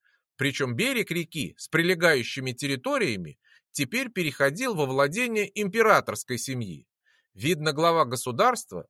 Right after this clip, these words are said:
решил постоянно держать тут своих солдат, чтобы у местных в будущем не возникало вредных мыслей о независимости. Едва только поднимется шум,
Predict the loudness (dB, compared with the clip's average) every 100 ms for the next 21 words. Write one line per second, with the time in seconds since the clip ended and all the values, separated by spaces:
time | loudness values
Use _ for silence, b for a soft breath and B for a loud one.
0 | -6 -4 -2 -2 -2 -2 0 2 4 4
1 | 2 0 0 2 0 0 -4 -4 0 0
2 | 0 2 2 2 -4 -6 _ _ -6 2
3 | 2 2 -2 0 0 0 -4 -6 -6 -6
4 | -4 -2 -2 -4 -6 -4 -2 0 -2 -4
5 | -2 0 0 2 0 -2 -6 -4 -4 -2
6 | -2 -2 0 0 4 4 4 0 -2 -6
7 | -10 -12 -20 _ b b b -2 0 2
8 | 2 2 0 0 2 2 2 -2 -2 -4
9 | -4 -2 -4 -4